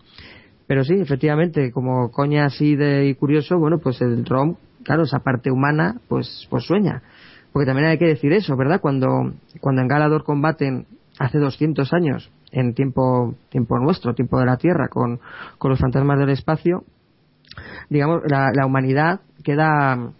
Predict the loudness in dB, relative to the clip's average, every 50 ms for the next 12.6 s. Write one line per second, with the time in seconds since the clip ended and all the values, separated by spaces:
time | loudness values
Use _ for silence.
0 | _ _ _ _ _ _ _ _ _ -4 -2 0 0 0 0 0 0 0 2 0
1 | 0 0 0 0 0 0 -2 -2 -2 -2 0 0 2 2 2 2 2 0 -2 -4
2 | -4 -6 -6 -4 -2 0 0 0 0 0 -2 0 0 2 2 2 2 2 0 0
3 | 2 2 2 2 2 0 0 -2 -2 -2 -2 0 0 0 0 0 0 -2 -4 -4
4 | -4 -4 -2 0 0 0 0 0 -2 -2 -4 -8 -14 -20 -18 -18 -20 -20 -20 -20
5 | _ _ _ -4 -2 0 0 2 2 2 2 2 2 2 0 0 -2 -4 -2 -2
6 | 0 0 2 2 2 0 0 0 -2 -2 -4 -6 -8 -12 -14 -18 -14 -8 -4 -2
7 | -2 0 -2 -2 -4 -4 -4 -4 -2 -2 -2 0 0 0 0 0 0 2 2 2
8 | 2 2 0 0 0 0 -2 -2 -4 -4 -2 -2 -2 -2 -2 0 0 0 2 2
9 | 2 0 0 0 0 0 2 2 2 0 0 -2 -4 -6 -4 -2 -2 0 0 0
10 | 0 0 2 2 0 0 0 0 0 2 2 2 0 0 -2 -4 -4 -4 -2 0
11 | 0 0 0 -2 -6 -8 -10 -10 -8 -4 -2 -2 -2 -2 -2 -2 -2 -4 -4 -4
12 | -8 -10 -8 -4 -2 0 0 0 -2 -4 -8